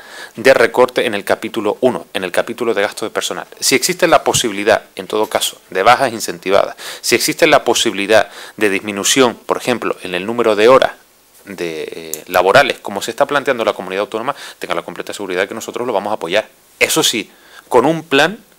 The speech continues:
un plan que venga consensuado por los representantes sindicales, por los representantes de los funcionarios y personal laboral de este, de, de este cabildo, y que obedezca, obedezca única y exclusivamente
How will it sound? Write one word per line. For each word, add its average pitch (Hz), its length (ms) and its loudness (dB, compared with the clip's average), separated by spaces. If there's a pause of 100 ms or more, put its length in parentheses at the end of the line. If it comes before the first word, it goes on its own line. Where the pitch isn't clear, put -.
(500)
un 147 200 4
plan 156 320 -2 (320)
que 135 120 6
venga 113 280 4
consensuado 147 720 4
por 107 100 4
los 98 120 0
representantes 107 680 -4
sindicales, 151 640 -2 (140)
por 156 140 8
los 147 160 6
representantes 117 840 0 (380)
de 87 140 -4
los 85 120 -4
funcionarios 120 580 0
y 98 60 -6
personal 113 400 2
laboral 120 300 6
de 113 80 0
este, - 160 -14
de, 113 140 -8
de 120 160 -2
este 123 180 0
cabildo, 131 440 0 (340)
y 156 160 2
que - 360 2 (240)
obedezca, 131 680 6 (220)
obedezca 127 560 4 (140)
única 156 440 4
y 101 60 -6
exclusivamente 127 800 -4